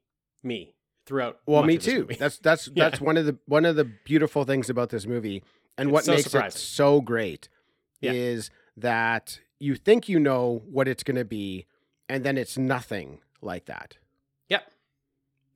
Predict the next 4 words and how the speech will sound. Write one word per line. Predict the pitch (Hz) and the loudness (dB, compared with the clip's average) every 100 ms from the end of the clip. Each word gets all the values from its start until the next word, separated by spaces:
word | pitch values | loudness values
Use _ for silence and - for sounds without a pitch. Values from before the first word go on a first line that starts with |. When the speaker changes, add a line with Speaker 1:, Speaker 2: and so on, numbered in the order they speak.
| - _ | -20 _
Speaker 2:
It, | 131 | -10
very | 117 156 165 | 2 4 4
refreshing. | 135 113 - 95 - 50 - _ _ _ _ _ _ _ | 2 -6 -10 -12 -12 -18 -20 _ _ _ _ _ _ _
Speaker 1:
Yeah. | - | -18